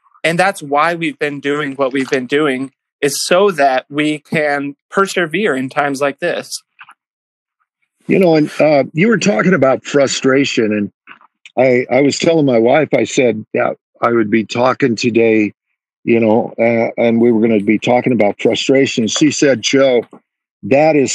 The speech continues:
Speaker 2: so needed right now. Everybody's getting frustrated with everybody." And we were watching, uh, Channel three News this morning,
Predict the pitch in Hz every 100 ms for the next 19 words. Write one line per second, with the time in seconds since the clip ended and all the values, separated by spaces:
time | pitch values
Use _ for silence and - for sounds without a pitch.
0 | - 147 147 151 139 147 139 113 110 104
1 | 123 143 123 - 139 160 160 165 131 104
2 | 131 - - - 123 143 - 151 147 139
3 | 135 139 135 139 139 139 147 110 92 _
4 | _ _ _ - 117 185 190 135 135 143
5 | 135 143 123 117 107 - 147 139 117 -
6 | 127 127 120 92 113 113 139 127 - 104
7 | - 135 160 131 120